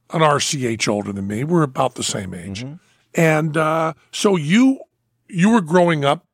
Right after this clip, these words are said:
Speaker 1: in a s-, very similar environment to me. Where, California? Is
Speaker 2: Uh, in Indiana.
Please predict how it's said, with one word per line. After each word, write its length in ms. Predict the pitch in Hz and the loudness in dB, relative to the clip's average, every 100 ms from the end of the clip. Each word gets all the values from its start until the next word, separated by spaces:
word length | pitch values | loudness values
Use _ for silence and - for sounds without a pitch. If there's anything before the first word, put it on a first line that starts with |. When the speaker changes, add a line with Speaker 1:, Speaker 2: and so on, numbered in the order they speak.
| _ | _
Speaker 1:
in 220 | 143 139 | -6 -6
a 60 | 139 | -6
s-, 140 | 127 - | -10 -10
very 400 | 123 165 175 147 | -2 2 2 0
similar 380 | - 135 117 117 | -4 -4 -4 -6
environment 440 | 104 113 107 110 | -4 -6 -6 -10
to 60 | 131 | -8
me. 120 | 131 | -2
Where, 240 | 160 139 113 | 0 0 -2
California? 580 | 160 160 156 185 202 | -2 -2 0 -4 -4
Is 140 | 202 - | -8 -4
Speaker 2:
Uh, 200 | 113 98 | 0 0
in 100 | 104 120 | -2 -4
Indiana. 500 | 107 95 98 76 | -2 -2 -4 -8